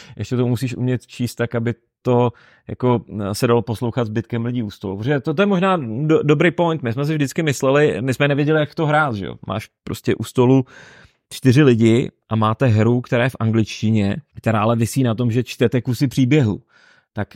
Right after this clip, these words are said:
má to ten člověk, co to čte, překládat tomu zbytku stolu, anebo to má číst v té angličtině? A my jsme vždycky šli tou cestou, že to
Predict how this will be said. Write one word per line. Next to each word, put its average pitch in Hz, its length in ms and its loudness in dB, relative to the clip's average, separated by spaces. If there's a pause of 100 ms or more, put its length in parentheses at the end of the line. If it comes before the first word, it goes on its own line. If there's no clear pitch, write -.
(100)
má 110 160 0
to 131 100 0
ten 147 160 0
člověk, 135 280 0
co 139 120 -2
to 156 100 2
čte, - 260 -2
překládat 131 840 0
tomu 156 260 0
zbytku 135 380 0
stolu, 147 600 0
anebo 190 260 2
to 156 80 -4
má 123 180 0
číst 113 160 -6
v - 40 -18
té 113 100 0
angličtině? 101 500 -4
A 92 40 -8
my 113 120 0
jsme 147 180 0
vždycky 131 300 -2
šli 143 180 -4
tou 143 140 -2
cestou, 135 320 -4
že 131 100 -2
to 143 160 -4